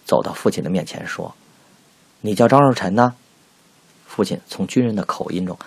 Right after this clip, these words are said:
听出来他是山西人，是阎锡山的部下，客气地回答：“是我，我是张寿臣。”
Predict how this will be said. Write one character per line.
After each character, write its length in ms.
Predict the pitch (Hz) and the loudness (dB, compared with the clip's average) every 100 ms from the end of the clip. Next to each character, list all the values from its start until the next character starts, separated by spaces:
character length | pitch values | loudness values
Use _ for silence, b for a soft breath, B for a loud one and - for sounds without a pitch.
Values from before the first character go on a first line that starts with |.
| B | B
听 180 | - 151 | -2 0
出 140 | 147 80 | 0 -2
来 180 | - - | -6 -12
他 160 | - 95 | -8 -8
是 100 | 92 | -4
山 280 | - 120 | 0 0
西 140 | 107 - | -2 -8
人， 120 | - _ _ B B B | -12 _ _ B B B
是 180 | - 92 | -8 -4
阎 160 | 78 95 | -2 -4
锡 160 | - | -4
山 180 | - 123 | 0 0
的 80 | 110 | -2
部 160 | - - | -6 -12
下， 220 | - - _ _ _ _ _ | -12 -14 _ _ _ _ _
客 200 | - - | 0 2
气 140 | 196 - | 2 -6
地 80 | |
回 100 | - | -12
答 220 | - - - _ _ b b b _ _ _ _ _ - | -12 -12 -18 _ _ b b b _ _ _ _ _ -4
：“是 160 | - | 4
我， 240 | 101 76 - _ _ _ - | 4 2 -6 _ _ _ 0
我 160 | 92 | 0
是 160 | 87 - | 2 2
张 160 | 92 87 | 2 0
寿 100 | 85 | -4
臣。” 220 | - | -8